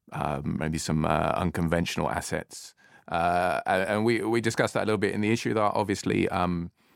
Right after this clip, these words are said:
pitfalls to watch for here, and you've got to be, uh, um, very careful. But, but maybe if you could just talk a little bit about those,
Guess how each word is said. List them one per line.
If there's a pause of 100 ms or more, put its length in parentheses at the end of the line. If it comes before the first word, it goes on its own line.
(340)
pitfalls
to
watch
for
here,
and
you've
got
to
be,
uh, (160)
um,
very
careful.
But,
but
maybe
if
you
could
just
talk
a
little
bit
about
those,